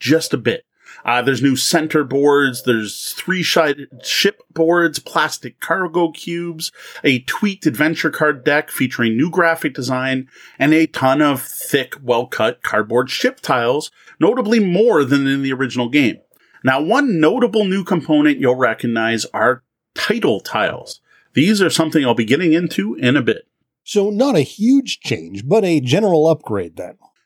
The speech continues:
Speaker 1: Now, one of the new things that's included in this edition of Galaxy Trucker is a four-page quick reference guide that I think is a fantastic addition to the box. This includes a full rule summary, as well as describing every tile type and how the adventure cards works.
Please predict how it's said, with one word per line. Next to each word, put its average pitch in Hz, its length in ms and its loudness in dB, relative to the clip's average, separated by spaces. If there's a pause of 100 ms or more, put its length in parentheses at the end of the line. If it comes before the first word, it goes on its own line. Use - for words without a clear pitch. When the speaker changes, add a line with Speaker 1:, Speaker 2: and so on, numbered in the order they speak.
(140)
Speaker 1:
Now, 156 160 2
one 262 160 2
of 285 80 2
the 247 40 2
new 180 180 2
things 127 340 0
that's 120 160 -8
included 143 340 0
in 131 80 2
this 135 160 0
edition 147 320 -2
of 131 80 -4
Galaxy 117 380 0
Trucker 120 440 -2
is 180 240 2
a 196 160 2
four-page 170 840 0
quick 165 320 -4
reference 131 600 -2
guide 104 440 -2 (300)
that 139 100 2
I 165 160 0
think 185 240 0
is 170 100 2
a 185 100 6
fantastic 190 840 -2
addition 143 340 0
to 117 100 -6
the 117 60 0
box. - 460 -6 (360)
This 170 180 -2
includes 170 380 0
a 135 120 2
full 202 320 0
rule 185 260 0
summary, 175 560 -2
as 120 160 0
well 190 240 2
as 165 100 2
describing 143 720 0
every 143 360 0
tile 131 340 -2
type 127 320 -4
and 117 100 -4
how 110 180 -4
the 113 140 -2
adventure 104 380 -2
cards - 340 -6
works. - 340 -12